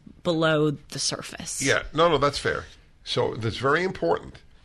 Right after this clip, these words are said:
Speaker 2: It doesn't have to be thirty-three, thirty-three, thirty-three. But all three have to be there. It could well be fifty, thirty, uh, twenty. But all three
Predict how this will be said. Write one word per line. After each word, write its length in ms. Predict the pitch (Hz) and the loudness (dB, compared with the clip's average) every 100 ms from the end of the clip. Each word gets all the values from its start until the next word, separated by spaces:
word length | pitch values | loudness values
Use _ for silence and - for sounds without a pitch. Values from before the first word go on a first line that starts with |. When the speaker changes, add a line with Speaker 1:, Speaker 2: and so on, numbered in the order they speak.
| - - - - | -20 -20 -16 -6
Speaker 2:
It 160 | 110 | 2
doesn't 300 | 147 156 190 | 4 4 4
have 240 | 165 156 - | 2 2 0
to 100 | 139 | -6
be 140 | 135 | -6
thirty-three, 580 | - 143 135 120 - 123 | 2 2 2 0 -6 -6
thirty-three, 560 | - 117 107 98 104 87 | -4 -4 -4 -8 -10 -6
thirty-three. 720 | 95 85 85 - 53 - - - - - - - - - - | -6 -6 -8 -10 -10 -10 -16 -20 -20 -20 -20 -20 -20 -20 2
But 160 | 120 120 | 4 4
all 300 | 127 143 160 | 8 8 8
three 400 | - 139 131 127 | 2 -4 -2 0
have 180 | 110 - | 0 0
to 80 | 113 | -4
be 120 | 135 | -4
there. 160 | 98 - | -4 -4
It 160 | 120 - | -6 -2
could 180 | 147 110 | -4 4
well 240 | 143 180 | 6 6
be 300 | 120 156 147 | 6 0 0
fifty, 800 | - - 147 147 151 147 139 123 - - - - | -6 -2 -2 -2 -4 -4 -4 -6 -10 -14 -16 -18
thirty, 800 | - - 147 135 127 120 120 104 - - - - _ 120 | -16 2 4 6 2 -2 -4 -10 -18 -20 -20 -20 _ 0
uh, 380 | 113 107 104 101 - | 4 6 4 0 -6
twenty. 420 | - 113 76 - - - - - - - - - - - - | -2 -2 -2 -8 -12 -12 -14 -16 -18 -20 -20 -20 -20 -20 6
But 160 | 143 143 | 6 10
all 260 | 156 170 214 | 12 12 10
three 680 | - 139 143 180 147 135 | 4 -4 -2 0 0 -2